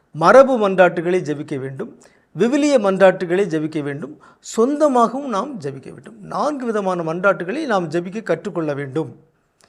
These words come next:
அதை ஒரு மரபாக, பழக்கமாக மாற்ற வேண்டும். இதில் முதலில் வருவது திருவழிபாட்டு மன்றாட்டுக்கள். நாம் கோவிலுக்கு சென்று ஒரு சமூகமாக வழிபாடு செய்கின்ற பொழுது திருப்பலியில், திருவருட்சாதனங்களில்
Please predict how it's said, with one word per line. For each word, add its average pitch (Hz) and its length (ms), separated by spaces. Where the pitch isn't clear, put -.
அதை 214 220
ஒரு 190 340
மரபாக, 175 560
பழக்கமாக 165 640
மாற்ற 143 300
வேண்டும். - 300
இதில் 233 220
முதலில் 254 340
வருவது 196 540
திருவழிபாட்டு 302 920
மன்றாட்டுக்கள். 143 720
நாம் 214 560
கோவிலுக்கு 247 520
சென்று 196 320
ஒரு 214 240
சமூகமாக 196 600
வழிபாடு 202 420
செய்கின்ற 170 260
பொழுது 160 380
திருப்பலியில், 196 840
திருவருட்சாதனங்களில் 185 1200